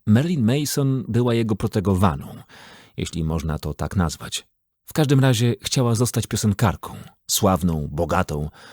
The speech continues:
uwielbianą, jak on. Pewnego dnia pojawiła się w studiu podczas próby. Zwrócił na nią uwagę.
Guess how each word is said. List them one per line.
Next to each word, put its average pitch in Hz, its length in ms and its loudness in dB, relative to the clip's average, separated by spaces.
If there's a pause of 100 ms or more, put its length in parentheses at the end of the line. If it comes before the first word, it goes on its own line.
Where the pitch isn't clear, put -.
(240)
uwielbianą, 92 800 2 (160)
jak 71 320 -8
on. 80 280 0 (680)
Pewnego 160 340 0
dnia 143 380 0 (100)
pojawiła 120 440 0
się 104 120 -4
w - 80 -6
studiu 82 380 -2
podczas - 360 -6
próby. - 360 -4 (480)
Zwrócił 92 460 0
na 76 100 -4
nią 73 140 -4
uwagę. 85 540 -6